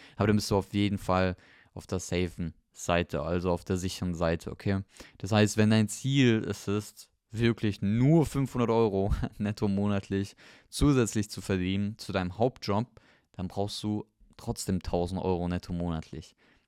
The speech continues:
Ne, das vergessen die meisten und deswegen setz dir höhere Ziele im E-Commerce-Bereich mit deiner Selbstständigkeit, egal wo du derzeitig unterwegs bist, setz dir allgemein höhere Ziele, weil die sind erstens erstrebenswerter.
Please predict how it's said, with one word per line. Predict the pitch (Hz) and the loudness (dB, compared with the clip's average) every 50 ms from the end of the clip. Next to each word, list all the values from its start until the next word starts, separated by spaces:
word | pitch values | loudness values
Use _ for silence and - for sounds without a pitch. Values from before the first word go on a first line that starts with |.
| _ - | _ -4
Ne, | 87 95 101 | 0 0 0
das | 104 - - | 0 0 0
vergessen | 110 98 120 147 147 - 147 139 | 2 4 4 2 2 0 -2 0
die | 127 | 2
meisten | 123 120 123 127 - - - 127 123 123 - - - - - - - - | 4 4 2 2 -2 -4 -4 -4 -4 -4 -6 -10 -20 -20 -20 -20 -14 -6
und | - 98 | -4 -4
deswegen | 98 - - 104 110 120 117 123 120 117 110 - - _ _ _ _ _ _ _ _ _ _ _ _ - - - - - | -4 -2 -2 0 2 2 2 2 0 0 -2 -4 -10 _ _ _ _ _ _ _ _ _ _ _ _ -20 -20 -16 -10 -4
setz | 98 95 113 120 123 - - | 2 6 6 6 6 4 -2
dir | - 113 117 120 117 107 - _ _ _ | 2 4 6 6 6 4 2 _ _ _
höhere | - 120 117 120 123 117 107 120 107 101 - _ | 2 6 8 8 8 8 6 4 2 2 0 _
Ziele | - - - - 127 127 127 120 | -8 -8 -4 -2 0 4 6 6
im | 113 120 | 6 4
E-Commerce-Bereich | 127 110 - - 113 107 104 104 101 98 - - 95 95 95 95 95 98 98 - | 2 0 2 4 4 6 6 4 4 2 0 -2 0 2 2 4 2 2 0 -2
mit | - 92 - | -4 -2 0
deiner | 98 95 95 92 | 0 0 0 0
Selbstständigkeit, | 82 87 98 107 101 - - 110 104 104 95 - - - 104 92 90 87 95 | 0 2 2 2 2 2 2 2 2 2 0 -2 -4 -4 -2 -2 -2 -2 -4
egal | 85 - _ - - 92 92 110 113 110 104 101 | -8 -12 _ -6 -4 -2 0 0 0 0 0 0
wo | 107 107 | -2 -2
du | 107 104 104 98 - - - - - - - _ - | -2 -2 -4 -4 -8 -12 -18 -20 -20 -20 -12 _ -2
derzeitig | 104 101 - 110 101 98 101 - | -2 0 2 0 2 2 2 2
unterwegs | 101 95 - 98 90 98 101 95 - | 2 0 0 0 0 2 0 0 -2
bist, | - 98 95 - - - | -2 -2 -2 -2 -2 -2
setz | 101 104 - - | -2 -2 -2 -2
dir | - - | -4 -2
allgemein | - 98 95 98 92 92 98 98 95 - | -2 0 0 2 2 2 2 2 0 2
höhere | 120 113 117 117 107 101 98 95 | 4 4 4 4 4 2 0 -2
Ziele, | - - - - 117 113 110 107 104 110 117 113 - - - - _ - | -4 -8 -6 -4 -2 0 0 2 2 2 0 0 -4 -10 -20 -20 _ -2
weil | - 101 | 0 2
die | 107 110 | 4 4
sind | 113 110 | 2 2
erstens | - - 120 120 120 - 123 123 113 - | 2 4 4 4 4 2 0 -2 -2 0
erstrebenswerter. | - 107 104 - - - 117 123 131 131 117 - 104 98 95 - - 92 85 | 0 -2 -2 -2 0 2 2 4 4 2 0 0 0 0 0 0 -2 -4 -6